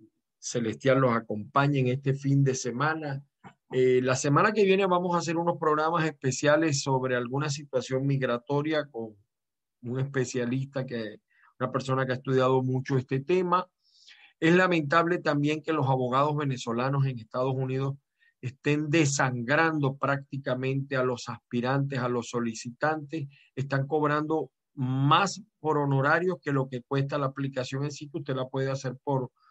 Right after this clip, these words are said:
solo, sin necesidad de asesoramiento, pero la gente quiere mayor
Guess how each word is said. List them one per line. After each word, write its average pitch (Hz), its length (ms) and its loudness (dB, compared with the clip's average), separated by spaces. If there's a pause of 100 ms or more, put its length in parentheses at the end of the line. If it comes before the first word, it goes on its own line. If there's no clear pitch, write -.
(380)
solo, 143 400 2
sin 139 220 -4
necesidad 117 640 -2
de 135 80 0
asesoramiento, 151 760 -2
pero 131 180 -4
la 123 140 -4
gente 120 280 -12
quiere 123 280 -4
mayor 110 340 -8